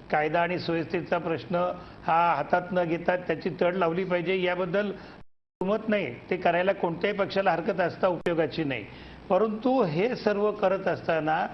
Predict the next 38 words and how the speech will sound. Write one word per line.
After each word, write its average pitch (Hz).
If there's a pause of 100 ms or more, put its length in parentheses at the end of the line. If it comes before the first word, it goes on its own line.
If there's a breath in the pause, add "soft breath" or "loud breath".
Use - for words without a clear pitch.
(320 loud breath)
त्याच्यातून 214
राजकारण 214
निर्माण 202
करायचं, 165 (420 loud breath)
मतांचं 208
ध्रुवीकरण 190
करायचं, 180 (420 loud breath)
अशा 185
प्रकारची 196
भारतीय 170
जनता 175
पक्षाची 170
गेली 165
अनेक 175
वर्षाची 160
प्रथा 143
आहे. 113 (380 loud breath)
कुठेही 190
ज्या 202
ठिकाणी 202
हिंदू 175
आणि 208
मुस्लिम 196
वाद 185 (120)
कसे 170
होतील, 202 (500 loud breath)
हिंदूंचं 185
ध्रुवीक-, 202
मतांचं 196
ध्रुवीकरण 185
कसं 196
होईल, 196
अशा -
प्रकारच्या 208
घटना. 214
आता 180
या 196
ठिकाणी 208